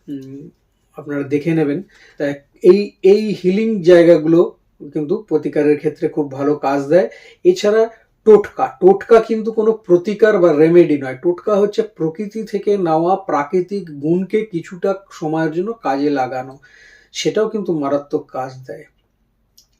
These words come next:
টোটকা যদি সঠিকভাবে আপনারা অ্যাপ্লাই করতে পারেন, তাতে কাজ দেবে। আমি টোটকার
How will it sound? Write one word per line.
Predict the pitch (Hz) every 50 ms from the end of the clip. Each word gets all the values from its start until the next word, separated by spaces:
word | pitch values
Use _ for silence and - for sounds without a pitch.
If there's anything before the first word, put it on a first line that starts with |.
| _ _ _
টোটকা | 156 143 143 - - 156
যদি | 147 156 151 165
সঠিকভাবে | 156 - 156 - - 151 147 143 127 147 139 151 147
আপনারা | 143 143 147 143 143 147
অ্যাপ্লাই | 143 131 131 - 143 139 139
করতে | - 151 147 - - 151
পারেন, | 147 156 147 - 226 233
তাতে | - - 139 139 160 151
কাজ | - - 131 131 143 139
দেবে। | 131 131 151 147 139 135
আমি | 135 135 156 165
টোটকার | 160 165 180 185 - - 165 156